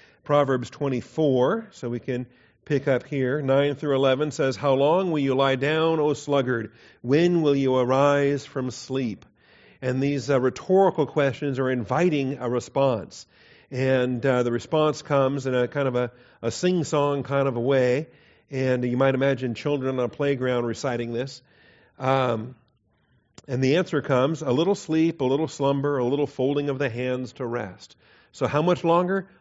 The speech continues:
Oh, just five more minutes. Just five more minutes, right? Just two more minutes. "Oh, Mom, please. Oh, Dad, please." Okay?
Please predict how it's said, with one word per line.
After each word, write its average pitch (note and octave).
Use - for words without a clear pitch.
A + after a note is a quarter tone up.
Oh, E3+
just D3+
five D3+
more C#3+
minutes. G#2
Just F3+
five D3+
more C3+
minutes, G2+
right? C#3
Just C#3+
two F#3+
more F3
minutes. A2
"Oh, D#3
Mom, D#3
please. C3+
Oh, C#3
Dad, C#3
please." C3
Okay? B2